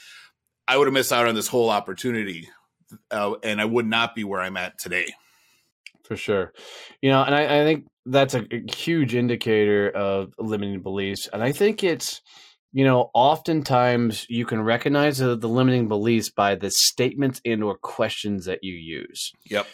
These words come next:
Speaker 2: So, you know, things like, "Why does this always happen to me?" Right? There's a limiting belief, you know, in there. "Why can't we get past this threshold?" Right? There's a limiting belief there.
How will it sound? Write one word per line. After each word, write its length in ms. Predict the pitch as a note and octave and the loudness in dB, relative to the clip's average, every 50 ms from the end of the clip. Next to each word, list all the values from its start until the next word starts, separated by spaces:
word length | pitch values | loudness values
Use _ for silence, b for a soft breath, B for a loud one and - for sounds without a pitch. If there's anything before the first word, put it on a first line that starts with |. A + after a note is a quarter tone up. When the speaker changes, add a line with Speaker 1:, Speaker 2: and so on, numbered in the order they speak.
| _ _ - | _ _ -4
Speaker 2:
So, 680 | - - B2 A#2+ A#2+ A#2+ A#2+ A#2 A#2 A2+ A2+ A#2 - - | 2 4 6 6 8 8 8 8 8 8 6 6 4 0
you 100 | - B2+ | -2 2
know, 120 | A#2+ A#2 A2+ | 4 4 4
things 380 | A2 - D3 C#3+ C#3+ C#3 A#2+ | 4 4 4 6 6 6 4
like, 280 | C3+ C3 B2 A#2+ A#2+ - _ _ | 4 4 2 2 0 -4 _ _
"Why 260 | _ - G2 G#2 B2 D3 | _ -4 0 0 2 4
does 160 | D#3+ D3+ C3+ | 4 4 4
this 160 | D3+ C3+ C3+ | 2 2 4
always 320 | C3 A#2+ B2+ B2+ A#2 A2 | 4 4 6 4 4 2
happen 340 | - A2+ G#2+ G#2+ G#2 - G2 | 2 0 -2 -2 -2 -4 -6
to 60 | F#2 | -6
me?" 140 | F2 D#2+ D#2 D2+ B B B B B B B _ _ _ _ _ _ _ _ | -6 -8 -10 -10 B B B B B B B _ _ _ _ _ _ _ _
Right? 280 | A2+ A#2 A#2+ B2+ - G#2+ | 0 2 2 2 2 2
There's 200 | G#2+ C#3 C#3+ B2+ | 4 4 4 6
a 60 | C3+ | 6
limiting 500 | C3 B2+ C#3+ D#3+ D#3+ D#3+ D#3+ D#3 D3 C3+ | 6 6 6 6 6 6 6 6 6 6
belief, 680 | C3 B2+ A#2 A#2 B2+ C#3+ C3+ A#2+ G#2+ - - - - - B B B B B - | 4 4 4 4 4 6 6 4 2 -2 -8 -14 -14 -16 B B B B B 2
you 100 | B2 C3 | 4 6
know, 200 | B2+ A#2+ A#2 A#2 | 6 6 4 2
in 220 | - C3 C3 C3 B2 | 4 4 6 6 6
there. 380 | A#2 G#2 F2+ E2 D#2+ D#2+ - B B B B B B B | 4 2 2 0 -2 -4 -6 B B B B B B B
"Why 320 | B G2 G#2 B2 C#3 D3+ D#3+ | B 0 2 4 4 4 2
can't 280 | - - D#3+ D#3 - | 0 0 0 2 2
we 120 | C3+ C#3 C3 | 2 0 0
get 300 | A#2+ A#2+ C3 - - - | 2 2 2 2 0 -2
past 400 | - A#2+ A#2+ A#2 A#2 - - G2 | -2 0 0 0 0 -2 -4 -2
this 240 | F#2+ A2+ A2+ G#2+ - | 0 0 0 0 -2
threshold?" 720 | - - G2+ G#2 G#2 G#2 G#2 - - F#2 F2+ D#2+ D2 D2 E2 | -4 -2 0 0 2 2 2 0 0 0 0 0 -2 -2 -2
Right? 220 | F#2 F#2+ G2+ - | 0 0 0 0
There's 140 | G#2+ G#2 G#2+ | 0 -2 0
a 60 | A2+ | 0
limiting 460 | G#2+ G#2+ A#2 C3 C#3 C3+ C3+ C3 B2 | 0 2 4 4 6 6 6 4 4
belief 480 | G#2+ G#2+ G#2+ G#2 G#2 A2 A2 G#2 G#2 - F2 | 2 0 0 0 0 -2 -4 -6 -8 -8 -6
there. 320 | F2 E2 D#2+ D2 D2 - | -6 -4 -4 -6 -8 -10